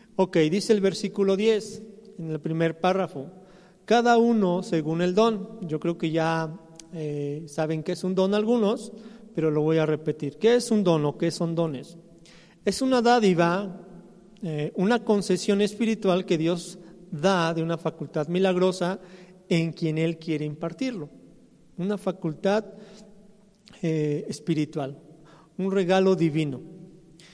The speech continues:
Y al ser el Espíritu Santo de Dios quien los reparte, como Él quiere, como lo mencionamos, es por eso que se llaman dones espirituales, ¿sí? Otra definición de don espiritual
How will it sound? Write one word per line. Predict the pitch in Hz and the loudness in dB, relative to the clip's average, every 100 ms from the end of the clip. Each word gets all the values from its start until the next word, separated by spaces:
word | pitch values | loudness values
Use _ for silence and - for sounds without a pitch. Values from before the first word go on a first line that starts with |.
| - - - | -20 -12 0
Y | 226 262 277 - | 4 4 2 0
al | 202 208 | 2 2
ser | - 220 | 6 6
el | 214 | 6
Espíritu | 196 196 226 226 202 | 4 0 -4 -4 -4
Santo | - 214 214 | 0 0 4
de | 208 202 | 4 6
Dios | 202 190 196 | 4 2 0
quien | 190 180 165 | -2 -2 0
los | 165 165 | 0 0
reparte, | 233 233 233 226 220 170 170 262 - - - - - - | 0 0 0 -2 -2 -4 -4 -8 -16 -20 -20 -20 -20 -12
como | 127 139 | -8 -4
Él | 180 | -2
quiere, | 220 196 175 240 | 2 2 2 -4
como | 165 147 | -6 -8
lo | 147 | -6
mencionamos, | 143 147 160 160 143 - - - - - - _ _ _ _ - - - - | -8 -6 -4 -4 -4 -8 -14 -20 -20 -20 -20 _ _ _ _ -20 -20 -10 8
es | 214 | 8
por | 214 220 202 | 8 4 4
eso | 185 202 | 2 -2
que | 202 | -4
se | 180 | -4
llaman | 160 156 165 170 | -2 -4 -4 -6
dones | 147 143 147 170 | -6 -6 -8 -10
espirituales, | 170 208 220 277 277 196 - - - - - | -8 -6 -2 -2 -2 -4 -10 -20 -20 -20 -12
¿sí? | - 185 294 - - - - - - - _ | -6 -6 -8 -18 -20 -20 -20 -20 -20 -20 _
Otra | 220 220 240 | 2 4 2
definición | 233 233 240 226 233 220 208 | 2 2 0 0 2 0 2
de | 170 | 0
don | 185 | 0
espiritual | 208 214 226 233 220 190 185 | 0 -2 -4 -2 2 2 2